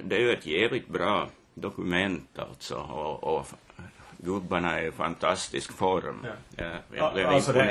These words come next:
Speaker 1: imponerad.
Speaker 2: alltså det utspelar sig kring den här sista konserten då?
Speaker 1: Ja, ja, alltså det är ganska mycket musik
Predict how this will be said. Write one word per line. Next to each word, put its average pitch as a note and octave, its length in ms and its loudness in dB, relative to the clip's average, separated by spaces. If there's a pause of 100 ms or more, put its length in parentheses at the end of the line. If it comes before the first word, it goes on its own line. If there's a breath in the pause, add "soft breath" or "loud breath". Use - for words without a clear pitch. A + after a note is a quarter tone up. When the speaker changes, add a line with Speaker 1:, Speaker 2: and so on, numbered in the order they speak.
(100)
Speaker 1:
imponerad. D#2 340 -6
Speaker 2:
alltså B2+ 220 -2
det B2 80 -2
utspelar B2 480 4
sig G#2+ 380 4
kring A#2+ 280 6
den A2 160 0
här G2 260 0 (280)
sista - 360 0
konserten G#2 480 2
då? - 60 2
Speaker 1:
Ja, G#2 400 10
ja, G2+ 320 6
alltså G#2 240 4
det A2 300 10
är A2 180 2 (120 loud breath)
ganska G#2 360 2
mycket A2 400 4
musik G#2 520 2